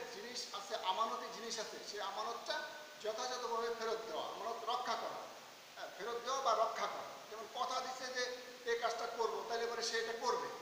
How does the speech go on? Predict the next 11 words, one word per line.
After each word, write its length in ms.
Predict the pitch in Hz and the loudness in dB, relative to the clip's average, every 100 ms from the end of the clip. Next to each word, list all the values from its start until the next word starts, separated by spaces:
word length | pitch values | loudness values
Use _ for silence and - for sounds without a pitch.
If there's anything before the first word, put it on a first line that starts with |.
| - - - | -8 -10 -4
এটা 120 | 254 | 2
একটা 180 | 262 - | 2 4
আমানত। 520 | 226 220 196 175 - - - - - 185 | 4 4 4 2 -2 -8 -10 -12 -10 -10
আর 40 | 208 | -4
তোমার 220 | 240 240 240 | 2 4 4
কাছে 180 | - | 0
একটা 200 | 262 - 240 | -2 -2 -2
কথা 200 | 240 233 | -2 0
বললাম, 320 | 233 233 220 | 2 4 4
সেই 160 | - 226 | 2 0
কথাটা, 540 | 226 214 220 226 - | 2 2 2 2 2